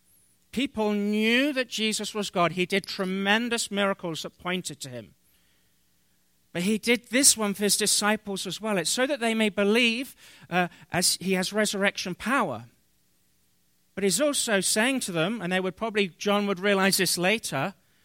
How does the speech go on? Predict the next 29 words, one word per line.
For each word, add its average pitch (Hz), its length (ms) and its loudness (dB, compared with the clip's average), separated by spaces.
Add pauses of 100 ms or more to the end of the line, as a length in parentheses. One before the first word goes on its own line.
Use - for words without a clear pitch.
(140)
"No, 247 100 0
when 226 160 0
I 311 140 0
die 254 260 2
on 226 80 0
the 208 80 -4
cross, 160 420 -2
that's 185 280 -4
not 214 160 -4
the 185 120 0
end 170 200 -2
of 151 80 -10
the 156 40 -12
story." 107 540 -12 (1900)
I'm 160 100 -6
gonna 170 140 -2
ask 170 300 2
the 160 80 -4
band 180 500 2 (240)
to 170 80 -6
come 185 280 0
back 175 280 4
up, 180 240 2
please. 233 480 0 (960)
Jesus 233 600 4
has 226 140 -2
done 190 160 2
a 196 40 2
signpost. 156 880 -2